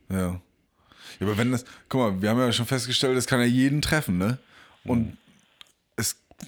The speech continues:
Speaker 1: man kann ja auch, man kann ja auch Depressionen, an Depressionen leiden, äh, ohne dass man jetzt so eine, so eine zerdroschene Vergangenheit hat.
Speaker 2: Ja, ja, ja. Das, das glaub ich, ne,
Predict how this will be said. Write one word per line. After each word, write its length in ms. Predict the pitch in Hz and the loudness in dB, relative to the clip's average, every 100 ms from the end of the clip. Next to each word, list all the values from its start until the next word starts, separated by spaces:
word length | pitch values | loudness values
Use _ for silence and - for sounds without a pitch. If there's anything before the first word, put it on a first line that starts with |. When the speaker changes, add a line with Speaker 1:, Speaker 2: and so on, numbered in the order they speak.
| 107 | -6
Speaker 1:
man 260 | 107 110 | -4 -2
kann 220 | - 127 | 0 2
ja 80 | 143 | 4
auch, 240 | 139 123 123 | 2 2 0
man 140 | 120 | 0
kann 200 | 101 127 | 2 2
ja 120 | 139 | 4
auch 280 | 131 127 117 | 4 2 0
Depressionen, 840 | - 127 110 113 - 135 143 139 95 - _ _ _ - | -2 -2 0 0 0 0 -2 -6 -12 -20 _ _ _ -2
an 160 | 131 | 2
Depressionen 540 | 135 135 127 - 135 139 | 2 0 0 0 2 4
leiden, 400 | 135 139 147 135 - - - | 4 2 -2 -6 -16 -20 -6
äh, 140 | 139 123 - | 0 0 0
ohne 300 | 160 165 160 | 0 4 4
dass 300 | 139 131 - | 4 2 2
man 280 | 135 127 123 | 2 4 4
jetzt 380 | 120 113 - - | 2 2 -2 -2
so 240 | 117 113 | -2 0
eine, 240 | 117 117 110 | 2 4 4
so 100 | 113 | 2
eine 120 | 110 | 2
zerdroschene 500 | - 107 120 120 120 | 0 0 0 0 -2
Vergangenheit 520 | 113 107 160 139 85 | -2 -2 0 -2 -2
hat. 200 | 87 78 - _ | -4 -8 -16 _
Speaker 2:
Ja, 420 | 92 95 110 90 85 _ _ _ | -2 0 2 -2 -6 _ _ _
ja, 60 | 90 | -6
ja. 280 | 90 92 85 - _ _ _ _ _ | -4 -4 -8 -14 _ _ _ _ _
Das, 140 | - 90 | -6 -2
das 220 | 95 - | -2 -2
glaub 140 | 127 120 | -4 -2
ich, 80 | |
ne, 160 | 127 113 | -2 -4